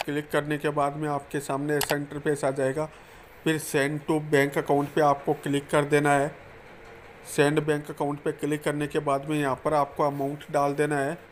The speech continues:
तो मैं यहाँ पर तीस रुपये डाल देता हूँ। फिर इस बटन पे आपको क्लिक कर देना है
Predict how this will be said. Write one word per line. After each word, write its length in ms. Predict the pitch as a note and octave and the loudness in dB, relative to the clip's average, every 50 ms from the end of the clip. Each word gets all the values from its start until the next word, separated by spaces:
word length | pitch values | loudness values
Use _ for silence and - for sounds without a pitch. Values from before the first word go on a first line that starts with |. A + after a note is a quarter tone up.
| - - - - - - - - - - - - | -20 -20 -20 -20 -20 -20 -20 -20 -20 -20 -12 -10
तो 60 | D3+ | -8
मैं 160 | C#3+ D3+ D3+ D3+ | -4 -2 0 0
यहाँ 160 | D3+ C#3+ C#3 | 2 2 0
पर 160 | C3+ - D#3 - - | 0 -2 -4 -4 -2
तीस 200 | - D3+ D3+ - - | -4 -4 -4 -4 -6
रुपये 240 | D#3+ C#3 - D3+ D3 | -4 -2 -2 0 0
डाल 200 | D3+ C#3+ C#3 C3+ | 2 0 0 0
देता 280 | C#3 C#3+ C#3 C#3 D#3 | 0 -2 -2 0 -2
हूँ। 160 | D3+ D#3 E3 D3+ - | -2 -2 -4 -6 -4
फिर 140 | D#3+ D#3 D3+ - - - - - - - | -4 -6 -6 -8 -12 -20 -20 -18 -10 -8
इस 140 | D3+ C#3 - D#3 | -8 -8 -2 0
बटन 320 | D3 D3 D3 E3 D3+ D#3 | 0 2 2 2 0 0
पे 100 | D3+ E3+ | 2 4
आपको 340 | D3+ C#3 C#3 - - - D#3 | 4 4 2 0 -2 -4 -6
क्लिक 320 | D3+ - - D3 C#3+ D3 | -4 -2 -2 -2 -2 0
कर 160 | - D#3 D3 | 2 0 2
देना 240 | C#3+ D3+ D3+ D3 D3 | 2 2 2 2 2
है 180 | C#3+ C#3+ D3 | 0 0 -2